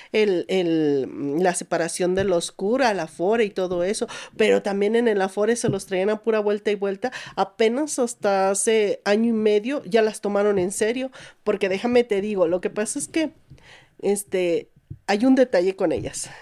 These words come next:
Este, me da un poco de risa, pero, pues, sí está grueso, ¿no? Cuando eran chiquitas, mm, a Elda le, le, le dio infección en la garganta de las, de las, ¿cómo se llama? Anginas.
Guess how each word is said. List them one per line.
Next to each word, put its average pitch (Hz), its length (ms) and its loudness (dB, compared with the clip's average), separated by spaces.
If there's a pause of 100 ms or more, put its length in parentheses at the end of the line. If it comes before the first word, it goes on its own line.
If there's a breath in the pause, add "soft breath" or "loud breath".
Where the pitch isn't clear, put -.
(180 loud breath)
Este, 180 640 -4 (320)
me 208 320 0
da 220 80 0
un 240 100 0
poco 294 240 -2
de 240 140 4
risa, 214 340 -2
pero, 180 240 0 (320 loud breath)
pues, 151 160 -4
sí - 120 -4
está 190 240 -2
grueso, 190 520 0
¿no? 196 220 -2 (340 loud breath)
Cuando 220 320 4
eran 277 300 4
chiquitas, - 800 -2 (1000)
mm, 180 400 2 (380)
a 220 120 2
Elda 202 320 0
le, 190 340 0
le, 175 460 0
le 175 160 0
dio 170 160 0
infección 185 560 0
en 160 100 2
la 160 120 0
garganta 185 540 -2
de 160 120 -2
las, - 600 -8 (420 loud breath)
de 165 180 0
las, 139 600 -4
¿cómo 190 120 -8
se 202 120 -8
llama? 214 160 -4
Anginas. 180 720 -4